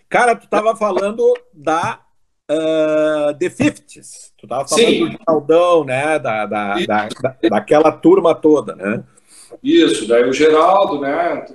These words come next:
Speaker 2: que também é colega lá com o Socorro, lá da gente, o baixista,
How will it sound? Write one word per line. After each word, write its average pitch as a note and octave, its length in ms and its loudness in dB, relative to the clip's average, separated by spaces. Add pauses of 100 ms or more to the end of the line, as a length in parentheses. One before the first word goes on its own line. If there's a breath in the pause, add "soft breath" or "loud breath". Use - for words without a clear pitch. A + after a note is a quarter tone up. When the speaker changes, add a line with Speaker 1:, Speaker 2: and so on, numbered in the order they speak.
Speaker 2:
que - 100 -20
também C#3 160 -4
é C#3+ 60 -4
colega C#3 300 0
lá C3 100 -6
com C3+ 140 -14
o C3+ 40 -20
Socorro, D#3+ 440 -6
lá E3 140 -10
da A#2+ 140 -16
gente, D3 360 -16
o A#2 320 -18 (220)
baixista, F3 580 -2